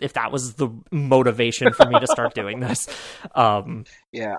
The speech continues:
Speaker 1: but
Speaker 2: all
Speaker 1: yeah, you know, i-, i-, if, if we can start doing things like covering our web hosting and just, like, you know, uh, getting a little bit of extra, uh,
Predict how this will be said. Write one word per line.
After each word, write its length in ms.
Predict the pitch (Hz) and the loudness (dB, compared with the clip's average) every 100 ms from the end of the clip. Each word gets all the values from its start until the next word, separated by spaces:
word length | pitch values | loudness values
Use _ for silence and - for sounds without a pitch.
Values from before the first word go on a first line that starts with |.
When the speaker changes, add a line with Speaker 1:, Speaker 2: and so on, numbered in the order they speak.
| - | -2
Speaker 1:
but 60 | |
Speaker 2:
all 80 | 160 | 4
Speaker 1:
yeah, 220 | 175 156 | 6 6
you 140 | 131 160 | 6 6
know, 200 | 143 131 | 4 4
i-, 40 | |
i-, 280 | 151 151 156 | 0 2 2
if, 180 | 156 - - | 2 -4 -2
if 120 | 135 | 0
we 120 | 160 | 0
can 140 | 165 160 | 0 0
start 240 | - 160 | 2 2
doing 240 | 151 151 139 | 2 0 0
things 240 | 143 135 | -2 -2
like 180 | 135 131 | -2 -2
covering 420 | - 135 135 131 127 | 2 2 2 0 2
our 100 | 123 | 2
web 240 | 120 120 | 0 -2
hosting 500 | 127 120 - 123 117 | -2 -4 -4 -6 -6
and 120 | 120 | -8
just, 200 | 117 120 | -6 -4
like, 200 | 131 123 127 | -4 -4 -4
you 60 | |
know, 260 | 117 107 110 | -6 -6 -6
uh, 380 | - 117 107 104 107 95 90 | -2 0 -2 -4 -8 -12 -14
getting 280 | 131 143 135 | -4 -2 0
a 40 | 135 | -2
little 200 | 135 131 | -2 -2
bit 100 | 127 | -2
of 60 | 123 | -2
extra, 420 | 123 - 120 110 117 - | -4 -6 -6 -8 -10 -4
uh, 220 | 120 | -4